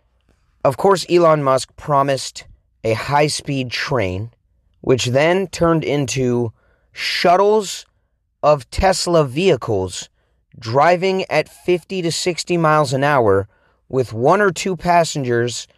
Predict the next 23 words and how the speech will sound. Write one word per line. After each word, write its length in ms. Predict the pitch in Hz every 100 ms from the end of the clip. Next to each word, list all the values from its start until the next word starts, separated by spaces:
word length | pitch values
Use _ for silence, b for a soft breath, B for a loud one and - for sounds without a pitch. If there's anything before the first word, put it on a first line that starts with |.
| _ _ _ _ _ _ _
in 360 | 147 190 208 196 -
a 180 | 165 160
tunnel 580 | - 170 160 113 104 - _ _
from 240 | _ 139 127
one 200 | 151 170
side 220 | 170 151
of 80 | 143
the 60 |
convention 440 | 135 135 135 123 123
center 300 | - 127 127
in 120 | 123
Las 280 | 120 117 - -
Vegas 400 | 123 117 113 -
to 200 | - 120
the 160 | 110
other. 320 | 117 104 90 107 _ _ _ _ _ _ _ _
Now, 720 | 123 147 214 247 131 107 123 _ _ _ _
as 240 | 139 160 139
you 160 | 160 -
enter 600 | 185 226 - 135 113 123 _ _ _ _
the 100 | 151
waiting 440 | 151 202 214 202
area, 600 | 127 131 117 101 95 107